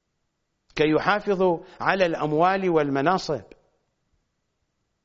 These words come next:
لا أريد أن أدخل في هذه التفاصيل التاريخية.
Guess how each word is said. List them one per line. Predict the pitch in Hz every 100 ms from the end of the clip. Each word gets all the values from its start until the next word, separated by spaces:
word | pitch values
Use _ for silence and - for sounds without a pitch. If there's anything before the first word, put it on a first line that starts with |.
| _ _ _ _ _ _ _ _ _ _ _ _ _ _ _ _ _ _ _ _ _ _ _ _ _ _ _ _ _ _ _ -
لا | 170 220
أريد | 247 320 262
أن | 214 190
أدخل | 190 254 - 240 202
في | 196 175
هذه | 233 220 208 214 170
التفاصيل | 170 175 180 160 - 208 214
التاريخية. | 165 165 - 143 147 139 170 185 156 90